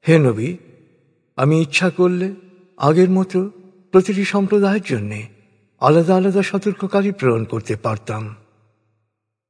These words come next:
কিন্তু আমি তোমাকে সর্বকালের সব মানুষের জন্যে শেষ নবী হিসেবে প্রেরণ করেছি। অতএব সত্য অস্বীকারীদের পছন্দ অপছন্দ দ্বারা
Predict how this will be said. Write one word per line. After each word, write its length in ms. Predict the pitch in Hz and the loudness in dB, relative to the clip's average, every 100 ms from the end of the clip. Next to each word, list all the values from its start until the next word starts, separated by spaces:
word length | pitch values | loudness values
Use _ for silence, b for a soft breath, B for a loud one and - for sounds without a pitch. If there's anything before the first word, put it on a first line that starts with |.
| - | -4
কিন্তু 240 | 117 135 | -2 2
আমি 200 | 127 147 | 4 4
তোমাকে 480 | 143 147 143 151 147 - - _ _ - | 2 0 0 -6 -8 -14 -20 _ _ -2
সর্বকালের 680 | 165 170 185 185 185 190 196 | 4 4 4 2 2 2 0
সব 340 | - 196 202 | -2 -2 -2
মানুষের 500 | 190 120 120 - 113 | -2 -4 -4 -4 -4
জন্যে 440 | 107 113 110 107 110 _ _ _ - | -4 -6 -6 -8 -12 _ _ _ -6
শেষ 340 | - 196 - | 2 2 2
নবী 200 | 160 165 | -4 -2
হিসেবে 420 | 196 113 127 113 110 | -2 -2 -2 -2 -4
প্রেরণ 360 | 127 113 113 | -2 -2 -2
করেছি। 560 | 107 110 107 - 113 107 _ _ _ _ _ _ _ _ _ _ _ _ | -4 -8 -6 -10 -12 -14 _ _ _ _ _ _ _ _ _ _ _ _
অতএব 320 | 123 127 160 156 | -2 2 2 4
সত্য 340 | - 170 - | 0 0 0
অস্বীকারীদের 920 | 180 - 190 185 185 185 180 185 196 196 - - _ _ _ | 0 0 -4 -2 -2 0 0 0 -2 -6 -14 -20 _ _ _
পছন্দ 420 | 185 - 214 196 | 0 2 2 2
অপছন্দ 580 | 202 196 214 - 202 143 | 2 0 -4 0 0 0
দ্বারা 360 | 117 110 110 | -2 -2 -4